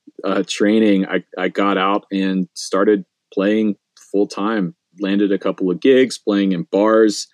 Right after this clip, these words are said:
you know, till two or three A M on a Saturday night, and then turning around,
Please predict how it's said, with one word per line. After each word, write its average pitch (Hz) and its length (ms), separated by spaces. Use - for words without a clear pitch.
you 95 120
know, 92 120
till 90 200
two - 200
or 101 40
three 98 420
A 101 40
M 107 220
on 95 100
a 98 60
Saturday 101 440
night, 107 340
and 95 100
then 87 140
turning 101 300
around, 98 380